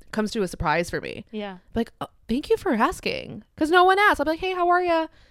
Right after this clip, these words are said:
Speaker 1: Hi, welcome." Like, and, and people just, like, look past me.
Speaker 2: Wow.
Speaker 1: Yeah. And then bring your flight attendant some goodies. Like, I love chocolate.
Speaker 2: Really?
Speaker 1: Yeah. Oh my God. When, when a passenger brings us, like, a chocolate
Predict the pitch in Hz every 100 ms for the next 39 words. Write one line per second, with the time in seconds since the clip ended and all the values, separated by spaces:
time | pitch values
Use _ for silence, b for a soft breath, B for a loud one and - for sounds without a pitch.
0 | _ - 320 359 320 330 311 294 294 -
1 | 262 277 262 262 254 - 254 240 233 254
2 | 233 196 208 - 202 202 175 160 185 _
3 | 196 180 180 _ _ 208 233 208 175 -
4 | 240 233 - 254 254 247 - 247 233 226
5 | 233 247 233 233 233 220 214 254 180 190
6 | 202 226 226 247 226 233 - - - -
7 | - - 320 403 480 494 _ 285 381 320
8 | 349 370 330 302 - 262 269 - b b
9 | b b b - 247 254 247 247 - 247
10 | 247 247 349 381 294 233 226 226 208 202
11 | - - - 190 185 180 - - _ _
12 | _ - - - 180 - - 170 - -